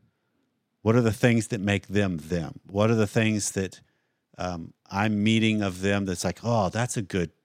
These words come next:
that's a good match. I could see," you know, 'cause if you're early on in this relationship, you see it as, "Oh, I got this, this thing could be great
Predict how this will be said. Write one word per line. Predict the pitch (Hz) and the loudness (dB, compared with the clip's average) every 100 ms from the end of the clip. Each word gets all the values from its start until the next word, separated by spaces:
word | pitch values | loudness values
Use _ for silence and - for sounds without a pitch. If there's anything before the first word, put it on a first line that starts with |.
| _ | _
that's | 127 - | -4 -2
a | |
good | 123 95 | -2 -4
match. | 85 113 107 - | -2 -4 -4 -4
I | 104 | -6
could | - 117 | -4 -6
see," | - 107 98 87 _ _ | -4 -2 -2 -6 _ _
you | - | 0
know, | 104 | 2
'cause | 147 127 | 2 0
if | - | 2
you're | 131 | 4
early | 123 147 127 | 6 6 6
on | 120 180 143 | 6 6 4
in | |
this | 98 - | 2 2
relationship, | 104 175 208 92 85 | 4 4 2 0 0
you | 123 | 0
see | - 117 | 4 6
it | 104 | 6
as, | 95 85 - _ _ _ _ _ _ _ _ _ _ - | 4 2 -6 _ _ _ _ _ _ _ _ _ _ -2
"Oh, | 107 85 | 0 2
I | 98 | 0
got | 101 92 | 0 0
this, | 87 82 - - _ _ _ _ _ | -2 -4 -4 -10 _ _ _ _ _
this | 107 - | -4 0
thing | 107 92 | 0 0
could | 95 80 _ _ _ _ _ _ _ | -4 -8 _ _ _ _ _ _ _
be | - 92 | -8 -8
great | - 101 143 - | -2 0 0 -4